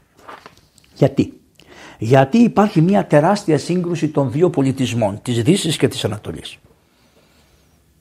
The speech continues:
Τι έκαναν; Η Ανατολή λέει ότι εγώ γνωρίζω το Θεό δια της εμπειρίας,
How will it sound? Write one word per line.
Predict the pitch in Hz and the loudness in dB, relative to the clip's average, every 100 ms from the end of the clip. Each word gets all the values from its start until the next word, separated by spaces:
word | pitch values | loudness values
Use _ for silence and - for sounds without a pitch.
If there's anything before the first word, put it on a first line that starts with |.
| _ - _ _ | _ -20 _ _
Τι | - 208 | 4 6
έκαναν; | 170 - 117 - _ _ _ - - - _ _ _ | 6 4 -10 -16 _ _ _ -18 -18 -20 _ _ _
Η | - 214 | 0 6
Ανατολή | 277 226 214 156 139 123 131 - - | 8 8 6 4 4 2 -2 -8 2
λέει | 143 156 - - _ _ _ _ _ _ _ _ _ - - _ | 4 4 2 -14 _ _ _ _ _ _ _ _ _ -20 -20 _
ότι | 185 196 - - - | 8 8 6 -2 4
εγώ | 165 113 135 143 147 202 - | 4 4 4 2 2 -4 -14
γνωρίζω | - 135 135 175 226 | -6 0 2 4 4
το | 180 | 2
Θεό | 143 170 | 4 6
δια | 185 190 | 6 4
της | 156 170 | 2 -2
εμπειρίας, | 135 131 98 85 - | 0 0 -2 -10 -14